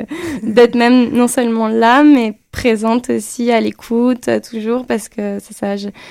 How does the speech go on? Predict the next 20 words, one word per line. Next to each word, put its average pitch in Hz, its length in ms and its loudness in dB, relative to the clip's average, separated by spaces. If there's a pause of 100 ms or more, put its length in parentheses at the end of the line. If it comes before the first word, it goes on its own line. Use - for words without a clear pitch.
(160)
je - 60 -14
trouvais 247 180 6
ça 254 140 2
intéressant. 269 360 2
Moi, 311 80 4
je, 247 160 0
je 226 220 0
sais 240 160 -4
pas 285 120 -4
encore 285 320 0
si 233 240 -6
je 208 80 -6
veux 220 100 -2
m'orienter 220 640 0
vers 226 140 0
la 202 120 -2
création, 233 500 -4
l'interprétation, 220 840 -4 (640)
mais, 240 520 4
euh, 208 560 2